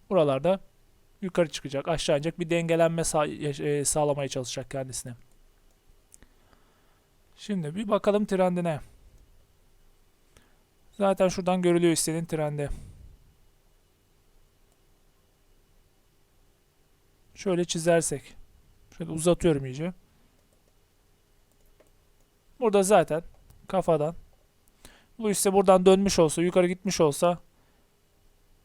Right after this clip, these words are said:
en fazla yüz otuz üç lira elli kuruşa gider. Yani daha yukarı gitmez şu an için.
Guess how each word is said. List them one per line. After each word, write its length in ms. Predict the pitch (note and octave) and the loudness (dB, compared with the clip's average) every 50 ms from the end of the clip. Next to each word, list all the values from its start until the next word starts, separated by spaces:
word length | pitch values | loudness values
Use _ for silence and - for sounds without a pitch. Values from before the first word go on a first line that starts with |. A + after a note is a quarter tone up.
| _ _ - | _ _ -6
en 180 | G3+ F#3 F#3 F3 | -2 -2 0 2
fazla 300 | - F3+ E3+ E3 E3 F3 | 4 4 4 4 4 2
yüz 140 | F3 E3 | 2 2
otuz 240 | F3 E3 - E3+ E3 | 2 0 -2 -2 -4
üç 380 | F3 E3+ - - - - - - - - - - _ _ _ _ _ _ _ _ _ _ _ - | -4 -4 -4 -6 -6 -6 -10 -14 -18 -20 -20 -20 _ _ _ _ _ _ _ _ _ _ _ -6
lira 180 | F3 E3 D#3+ E3 | -4 -2 0 0
elli 260 | E3 E3 D#3+ D#3+ D#3+ | 0 0 -2 -2 -2
kuruşa 320 | - E3 D#3+ D3 - D#3 | -2 -2 -4 -4 -4 -6
gider. 340 | D3 C#3+ C3+ B2+ B2 - - - _ _ _ _ _ _ _ _ _ _ _ _ _ _ _ _ _ _ _ _ _ _ _ - | -6 -6 -8 -8 -10 -10 -14 -18 _ _ _ _ _ _ _ _ _ _ _ _ _ _ _ _ _ _ _ _ _ _ _ -10
Yani 260 | G3 E3 D#3 D#3 D#3 | -8 -8 -8 -6 -4
daha 180 | F3+ F3 F3+ F3+ | -2 0 2 2
yukarı 280 | F3 D#3+ - F3 F3 | 0 0 -2 -4 -4
gitmez 600 | E3+ E3+ E3 _ - F3 E3 - - - - - - - _ _ _ _ _ _ _ _ _ _ _ _ _ | -4 -6 -8 _ -6 -4 -4 -4 -4 -6 -8 -10 -14 -20 _ _ _ _ _ _ _ _ _ _ _ _ _
şu 220 | - - - F3 D#3+ | -16 -8 -4 -4 -4
an 100 | D#3 D#3 | -4 -4
için. 260 | D3 - - D3 | -8 -10 -10 -12